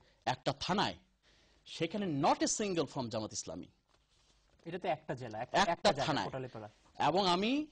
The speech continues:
Speaker 1: challenge দিয়ে বলতে পারি, প্রত্যেকটা থানায় যদি এভাবে list করা হয়, তাহলে সেখানে বেশিরভাগই পাওয়া যাবে আওয়ামী লীগ। কারণ কি?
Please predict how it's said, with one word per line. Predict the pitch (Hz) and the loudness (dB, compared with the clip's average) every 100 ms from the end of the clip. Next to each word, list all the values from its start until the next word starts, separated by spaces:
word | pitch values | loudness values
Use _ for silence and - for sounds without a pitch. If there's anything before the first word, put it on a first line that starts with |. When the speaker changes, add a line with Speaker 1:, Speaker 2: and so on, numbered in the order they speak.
| _ _ _ | _ _ _
Speaker 1:
challenge | 165 175 294 262 | 4 6 6 4
দিয়ে | 226 | 2
বলতে | 160 117 | 2 -2
পারি, | 120 117 170 | -4 -2 -4
প্রত্যেকটা | - 320 - _ 269 277 | -2 -2 -2 _ 0 0
থানায় | 254 208 208 196 | 0 0 2 2
যদি | 185 | 2
এভাবে | 180 165 165 175 233 294 _ _ _ | 2 2 0 0 -2 -6 _ _ _
list | 120 170 254 - | 0 2 2 2
করা | 185 127 | 0 0
হয়, | 107 101 131 214 _ _ _ _ _ | 0 -4 -4 -6 _ _ _ _ _
তাহলে | 139 156 165 196 262 | -2 -2 -2 -2 -4
সেখানে | - 151 143 175 208 294 - - | -4 -8 -6 -6 -6 -8 -10 -10
বেশিরভাগই | 113 147 240 202 202 | -4 -4 -4 -4 -6
পাওয়া | 190 147 123 | -2 -2 -2
যাবে | 123 | -4
আওয়ামী | 98 92 | -4 -6
লীগ। | - - _ _ _ _ _ - | -12 -18 _ _ _ _ _ -2
কারণ | 151 156 | -2 -2
কি? | - | -6